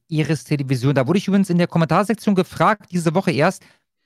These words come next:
Eres, Eros, bitte schreibt das nochmal, Eres, E R I S,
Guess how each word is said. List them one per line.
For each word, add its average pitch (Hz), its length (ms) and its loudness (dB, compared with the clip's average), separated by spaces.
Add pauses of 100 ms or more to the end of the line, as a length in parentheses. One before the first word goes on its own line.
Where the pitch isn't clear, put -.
(120)
Eres, 214 760 0
Eros, 208 560 0
bitte 180 220 -2
schreibt 190 260 0
das 202 140 0
nochmal, 165 340 0
Eres, 190 540 0
E 214 320 2
R 180 340 2 (140)
I 185 280 0
S, - 360 -2